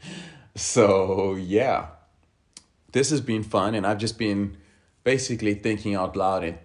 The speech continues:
talking about me, just trying to get a feel for this and see how it goes. So yeah, thank you for your time, and I, I hope it's been interesting, and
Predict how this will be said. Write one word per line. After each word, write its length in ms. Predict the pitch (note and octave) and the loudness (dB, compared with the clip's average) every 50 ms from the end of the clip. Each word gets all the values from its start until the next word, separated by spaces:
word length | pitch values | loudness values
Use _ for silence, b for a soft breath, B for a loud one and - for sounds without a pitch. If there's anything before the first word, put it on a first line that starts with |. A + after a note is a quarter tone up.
| _ _ _ _ _ _ _ _ _ - | _ _ _ _ _ _ _ _ _ -6
talking 340 | - B2 G#2+ - - G2+ | -4 -4 -4 -4 -4 -6
about 320 | F#2 F2 F2+ F2 F2+ - G#2 | -4 -2 -2 -4 -4 -4 -2
me, 180 | G2+ G2+ G2+ | -2 0 0
just 200 | G2 A2+ A#2+ - | -2 -2 -6 -6
trying 180 | - A#2+ G#2+ G#2 | -6 -4 -4 -4
to 60 | G2 F#2 | -4 -4
get 400 | E2 F#2 F2+ F2 E2+ D#2+ - - _ _ - - | -4 -2 -2 -2 -2 -4 -8 -20 _ _ -8 -8
a 60 | E2 | -8
feel 320 | - - G#2+ A2 A#2 A2+ | -6 -4 -2 0 0 0
for 160 | A2+ - A2 | 0 0 0
this 320 | G#2+ G#2 G#2 G#2+ G#2 - - | 2 4 4 4 2 0 -4
and 280 | F2 E2+ E2+ E2+ E2 E2 b b b b b b b b b b | -6 -6 -6 -6 -10 -12 b b b b b b b b b b
see 200 | - - C3+ C#3 | -8 -4 0 0
how 140 | C3 G#2+ G2 | 2 0 0
it 100 | F#2+ - | 0 0
goes. 480 | - G2 G2+ G2+ F2+ E2+ - - - - - _ - | 2 2 2 2 0 -4 -8 -10 -14 -18 -20 _ -16
So 320 | - - - G2+ G2 G2 | -10 -4 -2 -2 0 0
yeah, 380 | G2+ G2 G2+ A2+ D3+ - F2 E2 - - - _ _ _ _ _ _ _ _ _ _ _ - | 0 0 0 0 0 0 -2 -8 -12 -16 -20 _ _ _ _ _ _ _ _ _ _ _ -4
thank 240 | C3+ C3+ C3+ C3 | -2 -2 -2 -4
you 60 | C#3+ - | -4 -4
for 160 | - A#2+ G#2+ | -2 0 2
your 140 | G#2 G2+ G2+ | 2 2 0
time, 380 | - C3+ B2+ C3 C#3 C#3 B2 | 0 -2 0 0 0 -2 -2
and 160 | G#2+ G2+ G2 | -2 -2 -2
I, 360 | G2 G2 G2 G2 G2 G2 F#2+ - | -2 -2 -2 -2 -2 -2 -2 -2
I 140 | - G2+ G#2 | -2 -4 -2
hope 240 | G2+ A2 G#2+ G#2+ A2+ | 0 0 0 -2 -2
it's 100 | G#2 - | -6 -4
been 200 | - A2 G#2+ G#2+ | -2 -2 0 0
interesting, 600 | A2+ A2 - C3 A#2 - - C#3+ D3 D3 C#3 B2 | -2 -2 -4 -6 -6 -4 -4 -2 -2 -2 0 -2
and 360 | A#2 A2 A2+ A2 G#2 G#2 | -2 0 -2 -4 -6 -8